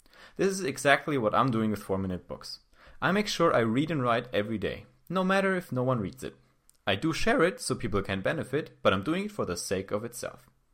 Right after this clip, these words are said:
I have a hunch that the more you do of that, the more successful you'll be.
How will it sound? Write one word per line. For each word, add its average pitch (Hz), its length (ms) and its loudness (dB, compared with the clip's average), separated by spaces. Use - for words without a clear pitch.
I 185 80 6
have 202 120 4
a 170 60 6
hunch 139 240 4
that 123 200 2
the 107 80 2
more 131 220 4
you 185 120 2
do 151 200 2
of 131 140 0
that, 113 320 0
the 104 80 -2
more 95 160 0
successful - 680 -4
you'll 87 160 -8
be. - 240 -16